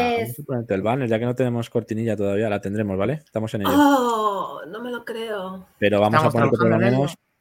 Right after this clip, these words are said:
Speaker 1: la
Speaker 2: Estamos
Speaker 1: nueva sección,
Speaker 2: trabajando en ello.
Speaker 1: la nueva sección de Almudi, señores. ¿Qué es esto?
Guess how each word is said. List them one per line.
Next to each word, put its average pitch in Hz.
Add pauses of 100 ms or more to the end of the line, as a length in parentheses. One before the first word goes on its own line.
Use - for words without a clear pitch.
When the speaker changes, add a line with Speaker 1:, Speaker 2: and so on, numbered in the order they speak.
(160)
Speaker 1:
la 107
Speaker 2:
Estamos 113
Speaker 1:
nueva 160
sección, 185
Speaker 2:
trabajando 302
en 339
ello. -
Speaker 1:
la 113
nueva 151
sección 202
de 220
Almudi, 170 (120)
señores. 143 (320)
¿Qué 156
es 147
esto? 104